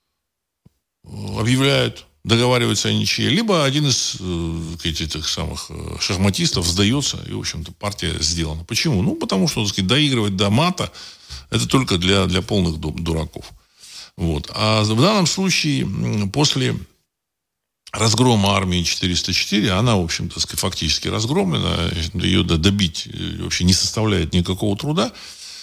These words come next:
Э, в Европе сопротивляться российской армии некому. Понимаете? Некому. При всем, в общем-то,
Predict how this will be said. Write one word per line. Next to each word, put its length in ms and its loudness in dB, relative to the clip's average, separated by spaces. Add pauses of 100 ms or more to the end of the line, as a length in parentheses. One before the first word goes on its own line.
(220)
Э, 500 2
в 300 0
Европе 520 4
сопротивляться 1120 0
российской 640 0
армии 360 2
некому. 1000 0 (540)
Понимаете? 480 0 (220)
Некому. 580 4 (560)
При 140 4
всем, 460 2
в 40 0
общем-то, 500 -2